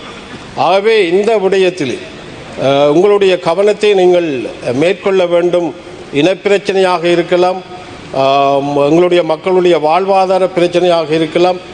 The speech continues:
இப்பொழுது இயற்கை அனர்த்தத்தால் பாதிக்கப்பட்ட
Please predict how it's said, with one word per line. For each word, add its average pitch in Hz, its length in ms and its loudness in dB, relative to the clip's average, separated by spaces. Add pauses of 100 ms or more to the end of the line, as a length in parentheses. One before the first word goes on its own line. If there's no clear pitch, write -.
இப்பொழுது 196 580 0
இயற்கை 202 440 0
அனர்த்தத்தால் 190 800 0
பாதிக்கப்பட்ட 180 840 -2